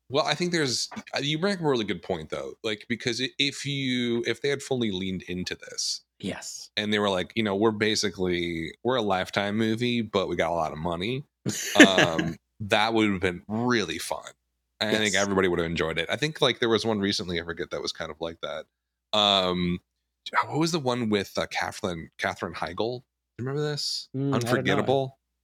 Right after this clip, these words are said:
Speaker 1: Do we remember
Speaker 2: Oh,
Speaker 1: this one?
Speaker 2: I saw that on the, on the list, but I wasn't familiar with it, so I didn't put it down.
Speaker 1: Yeah, um,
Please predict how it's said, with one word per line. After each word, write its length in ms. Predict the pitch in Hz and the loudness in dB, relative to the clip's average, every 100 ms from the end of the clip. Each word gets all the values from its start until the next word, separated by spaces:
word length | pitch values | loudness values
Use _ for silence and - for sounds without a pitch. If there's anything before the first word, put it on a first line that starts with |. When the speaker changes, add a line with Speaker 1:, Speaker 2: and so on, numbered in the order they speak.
| - | -4
Speaker 1:
Do 60 | |
we 60 | 135 | 2
remember 180 | - 180 | 8 12
Speaker 2:
Oh, 200 | 202 202 | 12 12
Speaker 1:
this 20 | |
one? 80 | 151 | 12
Speaker 2:
I 80 | 180 | 8
saw 320 | 185 214 196 | 10 10 12
that 220 | 196 190 | 10 8
on 180 | 170 160 | 8 8
the, 320 | 151 139 139 - | 8 8 6 4
on 160 | 135 135 | 6 8
the 100 | 120 | 8
list, 340 | 127 120 - | 8 6 6
but 100 | 117 | 8
I 120 | 113 | 8
wasn't 220 | 117 117 - | 6 2 2
familiar 340 | 107 107 117 | 2 4 4
with 180 | 104 123 | 2 0
it, 140 | 117 | -2
so 100 | - | 0
I 20 | |
didn't 160 | 117 - | -2 0
put 100 | 123 | -2
it 80 | 113 | 0
down. 260 | 120 117 127 | -2 0 -4
Speaker 1:
Yeah, 480 | 127 123 110 95 - | -4 -2 0 0 0
um, 800 | 113 110 107 101 95 95 92 | 2 4 4 2 2 0 0